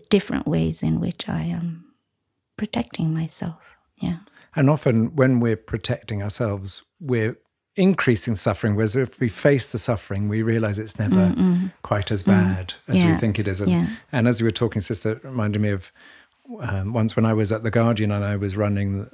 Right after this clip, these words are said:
Speaker 2: um, I was news editor of the business and finance section.
Speaker 1: Mm.
Speaker 2: And there was someone who kept on criticizing me, one of the he was the,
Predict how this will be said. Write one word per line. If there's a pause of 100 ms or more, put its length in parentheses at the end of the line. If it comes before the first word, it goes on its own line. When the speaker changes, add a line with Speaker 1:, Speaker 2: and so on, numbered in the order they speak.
Speaker 2:
um,
I
was
news
editor
of
the
business
and
finance
section. (220)
Speaker 1:
Mm. (140)
Speaker 2:
And
there
was
someone
who
kept
on
criticizing
me,
one
of
the (360)
he
was
the,